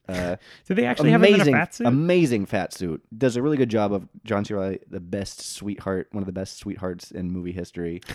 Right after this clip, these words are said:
Speaker 2: <laughs>
Speaker 1: Just a sweet boy, and he just, uh, you automatically love Ollie so much. Um,
Speaker 2: Is he being, like, a real sweet boy in the movie? Is that kind of his character?
Speaker 1: Well, like, it's, the movie is the, their last tour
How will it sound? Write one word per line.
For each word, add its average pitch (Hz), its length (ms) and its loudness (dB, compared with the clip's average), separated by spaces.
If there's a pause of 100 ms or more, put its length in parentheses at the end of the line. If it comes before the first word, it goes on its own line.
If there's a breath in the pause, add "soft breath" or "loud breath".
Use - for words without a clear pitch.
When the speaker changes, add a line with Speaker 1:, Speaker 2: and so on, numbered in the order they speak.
Speaker 2:
<laughs> - 240 -20
Speaker 1:
Just 156 260 -8
a 95 40 -8
sweet 113 480 -4
boy, 95 280 -2
and 95 80 -4
he 117 120 0
just, 104 300 -4 (220)
uh, 90 300 -6
you 113 140 -4
automatically 92 580 -8
love 85 180 -10
Ollie 80 260 -6
so 87 220 -8
much. 85 360 -10 (600 soft breath)
Um, 92 160 -6
Speaker 2:
Is 151 160 2
he 156 100 -2
being, 135 260 -2
like, 117 180 -2
a 110 40 -2
real 104 160 -4
sweet 110 300 -10
boy 101 260 -6
in 107 120 -6
the 104 60 -6
movie? 104 280 -6
Is 101 120 -6
that 104 120 -6
kind 113 140 -6
of 101 80 -8
his 101 100 -8
character? 107 300 0
Speaker 1:
Well, 151 100 2
like, 156 160 4
it's, 151 200 -2
the 131 180 4
movie 143 300 4
is 110 180 0
the, 101 220 0
their 104 160 -2
last 98 340 -4
tour 120 400 -4